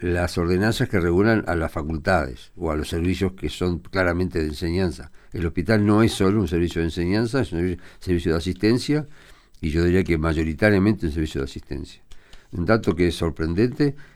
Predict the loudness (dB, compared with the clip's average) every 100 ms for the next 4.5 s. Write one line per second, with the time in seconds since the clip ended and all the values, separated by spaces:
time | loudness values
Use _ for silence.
0 | -6 -4 -2 2 4 4 0 0 0 4
1 | 4 4 4 4 4 2 0 -2 -8 -6
2 | 0 0 0 0 0 -4 -4 -6 -12 -20
3 | _ _ -20 -20 _ -2 -2 2 0 2
4 | 2 2 2 0